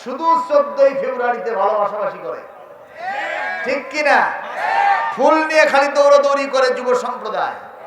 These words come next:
এক চামোটা যুবক বললাম, "বাবা, ফুল নিয়ে দৌড়স কেন?" কয়, "হুজুর, সবাই পায়ে গেছে, আমি এখনো পাইনি।"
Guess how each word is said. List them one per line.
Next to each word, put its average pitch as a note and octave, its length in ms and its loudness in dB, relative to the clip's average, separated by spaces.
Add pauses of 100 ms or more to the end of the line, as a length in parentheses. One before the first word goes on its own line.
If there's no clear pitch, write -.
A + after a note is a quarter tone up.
(460)
এক G#3+ 140 -2 (140)
চামোটা B3 500 2
যুবক B3 520 -2
বললাম, B3 320 0
"বাবা, A#3+ 500 6
ফুল C4 140 -6 (100)
নিয়ে C4 140 -2
দৌড়স B3 420 0
কেন?" B3+ 240 -4 (840)
কয়, A#3 160 2
"হুজুর, B3 280 -2
সবাই B3+ 440 0
পায়ে A#3 220 4
গেছে, A3+ 240 -4
আমি G#3+ 240 -2
এখনো G#3 340 -4
পাইনি।" D#3 280 -8